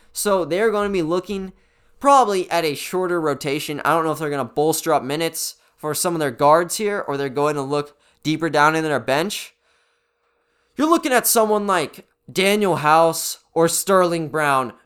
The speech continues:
guarding Diallo. Do I really, do, I mean, no, I'll ask you, do you really think Sterling Brown's going to be able to stop Hamidou Diallo? Hell no, he's not. Diallo needs to be going at him and trying to rack up points again. He could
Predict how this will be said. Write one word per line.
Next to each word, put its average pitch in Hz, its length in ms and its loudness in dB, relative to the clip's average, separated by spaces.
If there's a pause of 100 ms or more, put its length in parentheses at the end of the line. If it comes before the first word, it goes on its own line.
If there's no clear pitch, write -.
guarding 147 360 2
Diallo. 120 760 0
Do 202 280 -6
I 254 160 0
really, 262 760 -2
do, 180 220 -10
I 214 80 0
mean, 208 240 -4 (120)
no, 220 200 2
I'll 170 100 2
ask 175 220 -2
you, 180 160 -6
do 123 120 -8
you 247 140 -4
really 285 180 0
think 277 400 -6 (140)
Sterling 233 380 0
Brown's 220 340 4
going 214 240 0
to 214 60 -2
be 214 100 -2
able 214 120 0
to 214 60 -2
stop - 300 -2
Hamidou 220 480 -4
Diallo? 226 520 4 (220)
Hell 320 400 10
no, 381 300 6
he's 269 240 2
not. 262 320 4
Diallo 302 400 6
needs 285 220 -6
to - 80 -16
be 285 100 -6
going 311 320 0
at 320 260 4
him 277 140 2 (140)
and 302 160 -2
trying 294 260 2
to 294 80 2
rack 269 300 2
up 269 160 4
points 311 320 2
again. 180 400 -2 (260)
He 339 380 6
could 277 520 2